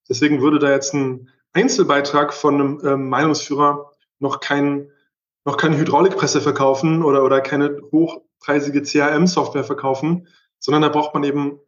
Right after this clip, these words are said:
mehrere Kontaktpunkte, da braucht man vier, fünf Beiträge ans selbe Publikum, also mit demselben Influencer.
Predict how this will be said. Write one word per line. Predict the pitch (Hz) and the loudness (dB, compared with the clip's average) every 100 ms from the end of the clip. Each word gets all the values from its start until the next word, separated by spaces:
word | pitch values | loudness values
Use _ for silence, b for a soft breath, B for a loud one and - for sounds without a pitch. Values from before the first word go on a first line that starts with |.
| - | -2
mehrere | 165 202 185 | 0 4 2
Kontaktpunkte, | 190 160 175 - 160 156 156 | 0 -6 -6 -4 -4 0 -2
da | 147 | 0
braucht | 139 - | -4 -2
man | 139 139 - _ _ | -2 -2 -8 _ _
vier, | - - 165 | -6 0 0
fünf | - 160 160 - | 2 0 0 0
Beiträge | 143 185 - 147 156 165 - _ _ _ _ - | 0 2 2 2 2 2 -4 _ _ _ _ -2
ans | 147 175 - | 2 2 4
selbe | 147 147 | 4 2
Publikum, | 147 170 180 175 170 175 | 0 0 0 2 2 2
also | 131 | 0
mit | 139 139 | -2 -4
demselben | 127 147 139 | 0 0 2
Influencer. | 143 175 151 147 151 147 147 | 0 0 0 0 0 -2 -4